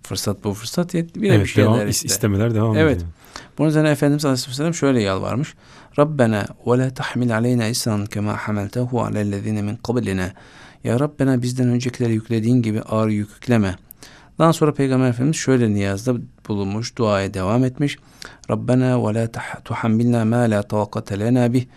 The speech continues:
Speaker 1: Ya Rabbena takat getiremeyeceğim şeylerle bizi yükümlü tutma. "Va'fu anna", affet bizi. Yani günahlarımızı bağışla. "Vakfir lena", lütfen bağışla kusurlarımızı ve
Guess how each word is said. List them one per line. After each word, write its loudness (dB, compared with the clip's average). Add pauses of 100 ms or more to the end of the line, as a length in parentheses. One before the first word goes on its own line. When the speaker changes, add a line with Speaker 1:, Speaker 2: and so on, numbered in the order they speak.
(360)
Speaker 1:
Ya 4
Rabbena 0
takat -4
getiremeyeceğim -2
şeylerle -4
bizi -4
yükümlü -6
tutma. 0
"Va'fu -2
anna", 0 (320)
affet -4 (140)
bizi. -4 (280)
Yani 2
günahlarımızı 0
bağışla. -4 (500)
"Vakfir -4
lena", 2 (300)
lütfen 0
bağışla -2
kusurlarımızı -4
ve 0